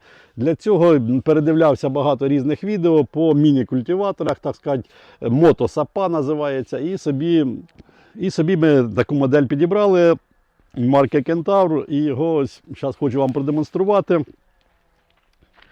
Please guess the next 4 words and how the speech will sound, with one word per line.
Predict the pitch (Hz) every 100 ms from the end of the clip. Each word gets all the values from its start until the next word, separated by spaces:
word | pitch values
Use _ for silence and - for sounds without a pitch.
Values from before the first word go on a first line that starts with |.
| _ _ _
Отакий | 165 170 165 - 156 110 - -
невеличкий | 117 143 156 147 - 147
помічник, | 160 170 165 196 214 -
який | 160 - 185 165